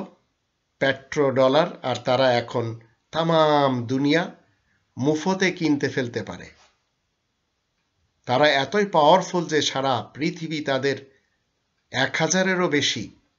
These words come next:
মিলিটারি বেজ আছে সারা পৃথিবীতে।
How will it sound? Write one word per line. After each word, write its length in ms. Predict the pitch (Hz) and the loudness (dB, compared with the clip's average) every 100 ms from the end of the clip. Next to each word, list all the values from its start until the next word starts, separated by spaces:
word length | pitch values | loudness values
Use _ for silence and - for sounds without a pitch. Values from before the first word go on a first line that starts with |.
| _ _ _ 113 | _ _ _ -10
মিলিটারি 640 | 113 127 156 165 165 147 | -4 0 2 2 0 -2
বেজ 380 | 101 123 151 117 | -4 -2 -2 -2
আছে 280 | 101 - 101 _ _ _ _ _ _ _ _ _ _ _ _ _ _ _ _ _ _ _ _ _ _ _ - | -6 -8 -10 _ _ _ _ _ _ _ _ _ _ _ _ _ _ _ _ _ _ _ _ _ _ _ -12
সারা 300 | - 131 123 | -4 2 2
পৃথিবীতে। 640 | - 117 117 107 95 - | 0 -6 -8 -10 -12 -18